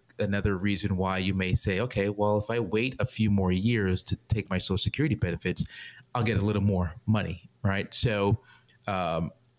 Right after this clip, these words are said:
Social Security plays a huge part in the foundation of your, of your income during retirement. Uh, if you go on Social Security's website,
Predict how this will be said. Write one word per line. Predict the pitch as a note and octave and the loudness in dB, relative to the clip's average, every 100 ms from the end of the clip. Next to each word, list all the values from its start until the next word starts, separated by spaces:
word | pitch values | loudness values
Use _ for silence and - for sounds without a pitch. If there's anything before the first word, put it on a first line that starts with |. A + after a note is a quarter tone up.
| _ | _
Social | - C#3 | -2 -2
Security | - D#3 A#2+ | 0 -2 -2
plays | - A2+ G2+ | -2 0 0
a | |
huge | - - E3+ C3+ - | -2 0 2 0 -2
part | G#2+ F#2 - - | -2 -2 -4 -4
in | G#2 G2+ F#2+ F2+ - - - | -2 0 0 -2 -10 -10 -2
the | A2+ | 0
foundation | - A#2 G#2 G2+ - A2 G#2 G2 G2 F2+ E2+ - - _ | 0 0 2 0 0 -2 0 0 0 0 -2 -6 -20 _
of | G#2 F#2+ | -2 0
your, | F#2+ F#2+ - | 2 0 -2
of | G2 F#2 | -2 0
your | F#2+ F#2 - - | 0 -2 -2 -2
income | C3 A#2+ - F#2+ F#2 - | 0 0 2 0 0 0
during | G2+ F#2+ | 2 2
retirement. | F2+ - F#2 E2+ - - _ - - - _ | 2 0 -2 -4 -6 -8 _ -20 -20 -20 _
Uh, | F#2 | -2
if | F#2+ | 0
you | C3+ | 2
go | C3+ | 2
on | A#2+ | 2
Social | A2+ B2 | 2 2
Security's | - A#2+ A#2 F#2+ - | 2 2 2 2 2
website, | A#2+ - F#2+ F#2 | 2 2 0 -2